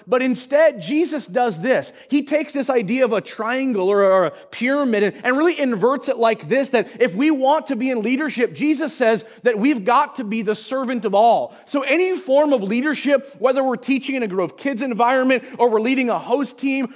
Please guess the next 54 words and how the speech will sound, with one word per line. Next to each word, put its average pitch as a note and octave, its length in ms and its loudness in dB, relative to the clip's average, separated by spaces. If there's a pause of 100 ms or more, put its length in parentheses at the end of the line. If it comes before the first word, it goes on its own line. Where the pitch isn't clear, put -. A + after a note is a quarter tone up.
(100)
or A#3 120 4
we're A3 60 2
helping B3+ 300 0
with B3 160 -2
our G#3+ 80 -4
student C4 380 -4
ministry, B3+ 500 -2
or A3 160 4 (160)
we're A#3 140 0
on A#3+ 180 2
stage, B3+ 500 -2
part B3+ 200 0
of A3+ 80 2
a, - 20 2
a G#3 160 2
worship A3+ 460 -2
team B3+ 240 -4
or A#3 100 0
whatever, G#3 540 0 (240)
we C#4+ 240 2 (120)
are C#4 300 2
servants. C#4 840 -4 (200)
And B3 140 -4
so - 120 2
the A#3+ 120 2
whole C#4+ 300 4
idea A#3+ 680 0 (180)
of A#3 140 2
leadership, A3 880 -2
uh, A#3 140 -4
the G#3+ 260 -4
Bible C#4 260 2
talks C4 240 0
about G#3+ 180 -4
God A3+ 280 0
puts C4 260 -4
in A#3+ 120 -2
place. C4+ 560 -2 (180)
But C#4 140 2
it's G#3+ 160 -8
not C#4 320 2
this C4+ 180 -2
idea A3+ 560 0 (120)
that B3 160 2
somehow A#3+ 420 2
I'm A#3 300 -2
better A#3 340 2
than G#3+ 160 0
you A#3 180 0
and A3 80 0
I've A3+ 160 0
climbed A#3 460 -2
a - 20 0
ladder G3 460 0